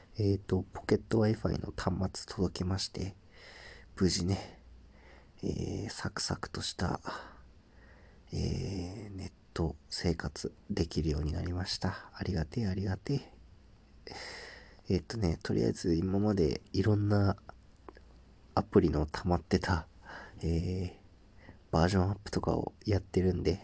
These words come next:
また落ち着いたらね、ラジオトークもね、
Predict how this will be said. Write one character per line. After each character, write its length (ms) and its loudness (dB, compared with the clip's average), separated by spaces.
ま 100 2
た 100 2
落 120 0
ち 200 -8
着 120 0
い 20 -6
た 140 0
ら 100 0
ね、 300 -2
ラ 120 0
ジ 140 -2
オ 60 -4
ト 180 2
ー 20 -2
ク 140 -6
も 120 0
ね、 200 0